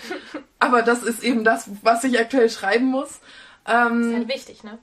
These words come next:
Speaker 2: es ist wichtig, es ist super wichtig. Und ich hatte in den letzten Tagen so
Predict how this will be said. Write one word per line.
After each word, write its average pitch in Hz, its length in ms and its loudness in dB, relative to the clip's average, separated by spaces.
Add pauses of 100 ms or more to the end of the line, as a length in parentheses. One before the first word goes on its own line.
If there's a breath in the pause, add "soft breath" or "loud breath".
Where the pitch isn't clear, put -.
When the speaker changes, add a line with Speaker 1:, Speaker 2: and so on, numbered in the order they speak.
Speaker 2:
es 240 180 0
ist 240 180 -6
wichtig, 302 380 -6
es 269 120 -10
ist 214 120 -8
super 208 300 -8
wichtig. 226 420 -8 (400 loud breath)
Und 226 560 2
ich 220 380 -6
hatte 254 200 -2
in 226 120 -2
den 214 100 -2
letzten 208 340 -6
Tagen 220 380 -2
so 214 260 0